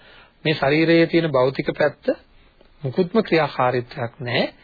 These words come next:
ඒ භෞතික පැත්තේ සියලු ක්‍රියාකාරීත්වයන් හේතු වෙන්නේ මානසික තත්ත්වය. නේද? භෞතික කියලා මේ ශරීරයේ ආහාර දිරවීම, මේ ශරීරයේ තියෙන සියලු ක්‍රියාකාරීත්වයන්, අ, වල ඇති වටිනාකමක්,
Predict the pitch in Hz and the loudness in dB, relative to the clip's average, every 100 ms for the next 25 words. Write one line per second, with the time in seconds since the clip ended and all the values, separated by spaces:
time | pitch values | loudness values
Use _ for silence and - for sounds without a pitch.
0 | _ _ 139 139 139 151 170 170 170 - | _ _ -2 2 2 2 0 0 -2 0
1 | 180 - 143 175 165 147 147 - 151 151 | -2 0 0 0 0 2 0 2 0 0
2 | - 151 143 131 131 147 170 302 - _ | -2 -4 -2 -2 0 0 0 -2 -6 _
3 | _ _ _ _ _ _ _ _ _ - | _ _ _ _ _ _ _ _ _ -10
4 | 127 123 120 147 143 110 - - _ - | -6 -6 -6 -8 -8 -10 -14 -20 _ -20
5 | - - - _ - 170 233 196 123 127 | -20 -20 -20 _ -2 0 0 0 0 0
6 | 120 131 143 135 127 123 123 127 147 123 | -2 0 0 0 0 2 2 4 4 2
7 | 123 123 120 117 120 117 117 147 135 127 | 2 0 0 0 -2 0 -2 -2 -4 -2
8 | 123 123 123 123 131 143 127 135 131 123 | 0 2 0 0 -4 0 -2 -2 0 0
9 | 123 143 127 120 - 156 240 - - - | 0 -4 -4 -6 -2 0 0 -6 -20 -20
10 | - _ _ - 135 135 - 139 143 190 | -20 _ _ -2 2 2 0 0 4 4
11 | 220 - 131 175 147 127 143 139 139 - | 2 -2 -4 0 0 0 -2 -2 -2 -2
12 | 143 139 | -4 -4